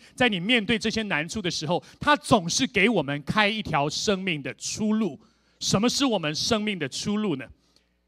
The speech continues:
刚才讲平安，我们一般人讲平安的时候，总喜欢跟另外一个词连在一起，就是无事。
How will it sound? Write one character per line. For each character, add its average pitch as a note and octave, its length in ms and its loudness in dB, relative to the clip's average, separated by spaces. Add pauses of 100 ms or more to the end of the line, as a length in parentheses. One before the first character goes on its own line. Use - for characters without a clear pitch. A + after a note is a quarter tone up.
(100)
刚 F3 100 -4
才 F3+ 80 2
讲 D3 240 -4
平 C#3+ 320 -4
安， F3 240 2 (680)
我 - 80 -10
们 G#3+ 100 -2
一 B3+ 80 4
般 A#3+ 160 4
人 G#3+ 100 -2
讲 D#3+ 200 -6
平 D3+ 220 -6
安 F3+ 100 -2
的 F#3 80 -4
时 D#3 160 -4
候， D3+ 80 0
总 D#3+ 180 -6
喜 - 140 -8
欢 D3+ 160 -4
跟 F#3 140 -6
另 G3+ 100 -2
外 F#3 120 0
一 F3 40 -4
个 D#3 80 -4
词 C#3 240 -6
连 B2+ 240 -6
在 D3+ 100 -4
一 C#3 100 -4
起， - 300 -12
就 E3 120 -8
是 C3+ 300 -6 (400)
无 D3 280 2
事。 - 360 -6